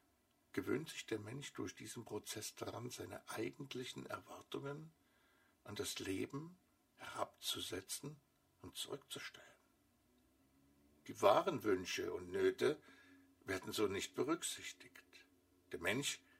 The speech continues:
bleibt hinter diesen Techniken mit seinem inneren Konflikt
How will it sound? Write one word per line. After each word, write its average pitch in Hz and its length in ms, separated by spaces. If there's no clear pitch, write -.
bleibt - 320
hinter 135 320
diesen 107 440
Techniken - 640
mit - 180
seinem 92 400
inneren 104 440
Konflikt - 640